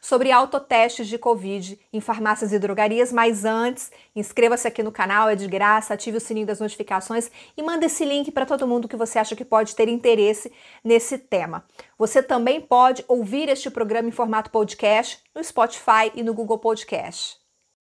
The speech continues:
E você, vai vender autoteste de covid dezenove na sua farmácia?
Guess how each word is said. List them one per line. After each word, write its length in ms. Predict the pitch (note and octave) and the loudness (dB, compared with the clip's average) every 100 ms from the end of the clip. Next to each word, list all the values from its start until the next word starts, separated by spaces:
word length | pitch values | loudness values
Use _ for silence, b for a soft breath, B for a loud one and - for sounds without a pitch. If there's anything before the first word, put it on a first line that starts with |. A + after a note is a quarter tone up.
| - - - - - _ _ _ B B | -4 -4 -6 -16 -18 _ _ _ B B
E 80 | C4 | -2
você, 520 | B3 C#4 C#4 A3+ F#3 - - | 4 4 4 0 0 -6 -16
vai 380 | F3+ B3 C4 | 4 6 6
vender 480 | B3 A#3 G#3 A3 A3+ | 4 0 2 2 4
autoteste 680 | G#3+ A3+ A#3 G#3+ G#3+ G#3+ G#3+ | 4 2 0 -2 -2 0 -4
de 100 | F#3 | -6
covid 300 | - G3+ G#3 | -4 -2 -4
dezenove 520 | G3 G3 G3+ G#3 G#3+ | -6 -8 -2 -2 -2
na 100 | G#3 | -4
sua 280 | G3+ - B3+ | -6 0 0
farmácia? 720 | A#3+ G3 G#3+ A3 G#3 G3+ F3+ | 2 -2 2 2 2 -2 -8